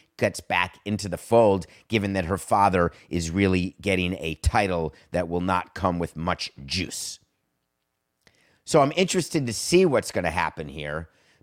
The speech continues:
because we're gonna know relatively quickly whether this merger makes sense. WrestleMania, which just happened at SoFi Stadium, I don't know if you were paying attention,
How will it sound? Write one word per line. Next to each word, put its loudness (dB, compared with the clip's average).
because 2
we're 2
gonna 2
know 6
relatively 2
quickly -2
whether 2
this -2
merger -2
makes -4
sense. -10
WrestleMania, 4
which 2
just 0
happened 0
at -8
SoFi 0
Stadium, -2
I -2
don't -4
know -4
if -8
you -6
were -6
paying -4
attention, -4